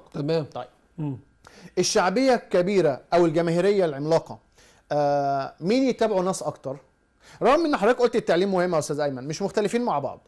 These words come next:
Speaker 1: مم.
Speaker 2: ولكن مين اللي بيتابعوا ناس اكتر، التعليم ولا الاعلام؟
Speaker 1: الاعلام.
Speaker 2: الاعلام.
Speaker 1: مم.
Speaker 2: تعال بص حضرتك كده، مثلا عندك اسره سبع افراد، خمسه متعلمين واثنين ما كملوش تعليمهم او تعليمهم ضعيف،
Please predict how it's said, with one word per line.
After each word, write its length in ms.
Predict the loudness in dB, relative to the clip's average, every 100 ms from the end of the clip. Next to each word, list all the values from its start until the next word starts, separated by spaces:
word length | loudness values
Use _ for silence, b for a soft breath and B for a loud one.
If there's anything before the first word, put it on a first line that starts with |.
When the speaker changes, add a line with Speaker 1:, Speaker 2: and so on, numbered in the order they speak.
| _
Speaker 1:
مم. 160 | -10 -6
Speaker 2:
ولكن 640 | 2 4 6 4 0 -2 -4 -12 _ -4
مين 180 | -2 0
اللي 140 | 0
بيتابعوا 420 | -2 2 2 2
ناس 200 | 0 -2
اكتر، 300 | -6 -4 -4
التعليم 340 | -2 0 0 0
ولا 160 | -2
الاعلام؟ 320 | -2 -4 -8 -10 _ -6
Speaker 1:
الاعلام. 380 | -4 -2 -4 -6 -10
Speaker 2:
الاعلام. 380 | -6 0 0 -2 -8
Speaker 1:
مم. 240 | -8 -8 -8 -10
Speaker 2:
تعال 200 | -2 0
بص 180 | 0 0
حضرتك 220 | 0 0
كده، 160 | 2 0
مثلا 340 | 0 0 -2 -8 B B B
عندك 340 | -2 0 0 0
اسره 220 | 0 0
سبع 280 | 2 2 2
افراد، 300 | 0 -4 -4 -16 _ _ _ _ _ b b -4
خمسه 320 | -2 0 0
متعلمين 440 | 0 0 0 0
واثنين 280 | 0 0 0
ما 60 | 0
كملوش 320 | 0 0 0
تعليمهم 400 | 0 0 -2 -4 -2
او 100 | 0
تعليمهم 360 | 2 0 0
ضعيف، 320 | -2 -4 -12